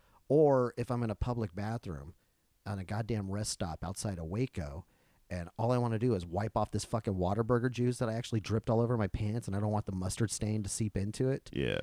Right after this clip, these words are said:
Speaker 1: And I use the family bathroom for five minutes cleaning up, and I come out in this fucking old Santa Claus piece of shit starts yelling at me. It's a family bathroom, and I just <laughs> fear this rage. Like, so?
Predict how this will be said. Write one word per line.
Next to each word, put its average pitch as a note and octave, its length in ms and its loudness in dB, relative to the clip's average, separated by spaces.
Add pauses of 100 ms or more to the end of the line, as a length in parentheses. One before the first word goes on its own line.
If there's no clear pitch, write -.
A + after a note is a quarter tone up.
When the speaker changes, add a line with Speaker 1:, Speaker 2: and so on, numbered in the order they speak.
Speaker 1:
And G2 100 -2
I - 20 0
use G#2+ 180 0
the G#2 80 -6
family A#2+ 360 0
bathroom G#2+ 400 -2
for B2 140 2
five B2 280 0
minutes C3+ 360 0
cleaning A#2 420 0
up, A#2 240 -2 (300)
and G2+ 80 -4
I G2+ 60 -2
come A2 220 0
out G#2+ 180 -2
in G#2 60 -8
this G#2 120 -6
fucking A2+ 320 -6
old G#2+ 240 -2
Santa A2 320 -4
Claus A2 280 0
piece A#2+ 220 -2
of G#2+ 60 -2
shit A2+ 260 0
starts G#2+ 220 -2
yelling G#2 280 -2
at A2+ 60 0
me. A2+ 200 0
It's - 200 -6
a G#2 40 -8
family G#2+ 340 -2
bathroom, A2 520 -2 (360)
and A2+ 160 -4
I A2+ 100 0
just A2 220 -2
<laughs> - 280 4
fear C3 280 6
this A#2+ 180 2
rage. A2 720 0
Like, C3 160 2 (220)
so? C#3+ 600 6